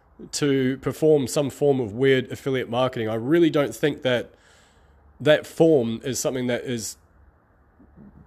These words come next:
basically gonna work, because, like I say, s-, uh, YouTube usually picks it up as spam anyway. And it's kind of like trying to leverage off someone else's hard work. Like, here I am producing content. I've got a hundred fifty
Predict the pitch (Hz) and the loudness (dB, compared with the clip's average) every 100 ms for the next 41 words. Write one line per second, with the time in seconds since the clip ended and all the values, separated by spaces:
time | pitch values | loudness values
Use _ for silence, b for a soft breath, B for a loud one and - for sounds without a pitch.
0 | - 180 196 170 147 113 170 - - 127 | 2 2 4 4 4 4 0 -2 -4 -4
1 | 135 101 - 139 - 113 143 131 113 - | -4 -4 -2 0 0 -2 2 2 0 -6
2 | - - - 120 117 127 165 - 127 135 | -14 -10 -2 0 0 0 0 0 0 0
3 | 123 113 - - 117 110 107 - 135 123 | -2 -4 -8 -6 -6 -4 -6 -4 0 0
4 | 113 135 113 98 117 - b b b b | 0 0 -2 -2 -8 -12 b b b b
5 | b b b b 143 143 143 139 131 156 | b b b b 2 4 4 2 0 -2
6 | - 226 277 190 151 107 - _ - 214 | 0 0 0 2 2 2 -10 _ -4 -2
7 | 233 156 117 135 131 120 117 - 127 123 | 0 -2 -2 -2 -2 -4 -6 -4 -4 -2
8 | 117 104 - 123 107 113 127 98 110 107 | -4 -6 -4 -4 0 2 2 0 -6 -2
9 | 143 135 123 113 123 123 - 113 104 95 | 2 2 2 -2 -4 -4 -4 -6 -8 -12
10 | _ - - 127 120 120 113 113 127 127 | _ -10 -4 -4 -4 -6 -4 -2 -2 -2
11 | 113 131 127 113 | -2 -4 -2 -4